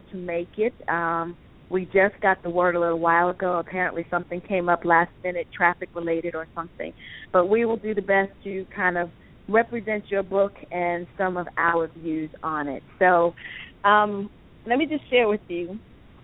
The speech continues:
what his table of contents is. And if some of the titles of these chapters don't get you excited,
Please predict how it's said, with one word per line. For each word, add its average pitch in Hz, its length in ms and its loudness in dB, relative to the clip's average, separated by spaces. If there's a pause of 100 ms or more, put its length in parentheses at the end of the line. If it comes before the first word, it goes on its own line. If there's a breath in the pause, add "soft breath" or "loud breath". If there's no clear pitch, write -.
(420)
what 208 300 2 (100)
his 208 160 -4 (140)
table 254 320 0
of - 60 -6 (140)
contents 196 600 -8
is. 160 320 2
And 170 120 -2
if 175 100 0 (120)
some 262 120 4
of 233 60 2
the 196 80 -2 (380)
titles 220 360 4
of 180 140 -2
these 190 140 -8 (100)
chapters 240 460 2
don't 185 180 -4
get 180 200 -2
you 180 100 0
excited, 175 520 4